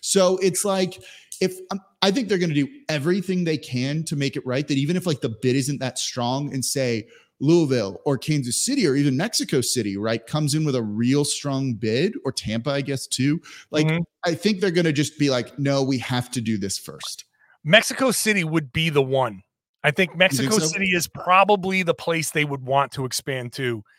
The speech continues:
Speaker 2: outside of the other two teams. I don't think Kansas City,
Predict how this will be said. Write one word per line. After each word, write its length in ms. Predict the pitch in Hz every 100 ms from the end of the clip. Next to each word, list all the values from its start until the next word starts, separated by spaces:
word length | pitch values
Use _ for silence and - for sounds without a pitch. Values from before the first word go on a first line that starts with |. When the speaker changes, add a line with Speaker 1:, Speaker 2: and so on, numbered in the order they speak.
| _ _ _ 160
Speaker 2:
outside 500 | 160 - 170 156 147
of 340 | 139 120 - _ _ _ _ _ _ _
the 160 | 127 156
other 140 | 151
two 160 | - 143
teams. 340 | - 127 110 -
I 80 | 147
don't 180 | 196 185
think 200 | 190 -
Kansas 360 | 180 180 156
City, 520 | - 170 165 160 156